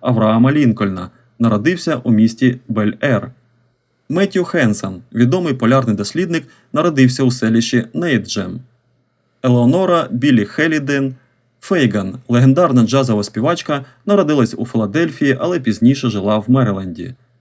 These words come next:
Та багато інших. Якщо порівнювати цю монету з четвертаками, на які у мене раніше вже були огляди, цей, на мою думку, має досить консервативний вигляд.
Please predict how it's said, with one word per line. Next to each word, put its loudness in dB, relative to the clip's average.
Та 2
багато 0
інших. -8
Якщо 2
порівнювати -2
цю -2
монету 2
з -12
четвертаками, -2
на -2
які -2
у 2
мене 0
раніше -2
вже -6
були -2
огляди, -2
цей, 0
на -2
мою -2
думку, -2
має 2
досить -2
консервативний -2
вигляд. 0